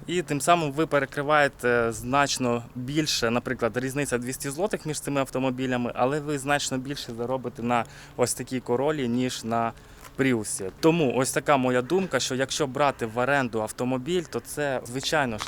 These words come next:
тільки Toyota Corolla ось така. Подивіться, як вони виглядають. Ось, е, мій Prius ось так виглядає, і ось отака Королка. І, звичайно ж, е, є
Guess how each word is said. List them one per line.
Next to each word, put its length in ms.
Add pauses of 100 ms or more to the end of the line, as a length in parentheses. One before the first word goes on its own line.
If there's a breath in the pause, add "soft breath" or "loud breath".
тільки 440 (380)
Toyota 400
Corolla 440
ось 140
така. 400 (100)
Подивіться, 540
як 180
вони 180
виглядають. 680
Ось, 340
е, 200 (200 loud breath)
мій 340
Prius 440 (380)
ось 140
так 220
виглядає, 640
і 60
ось 280 (200)
отака 460 (140)
Королка. 480 (580)
І, 120
звичайно 600
ж, 280
е, 160
є 420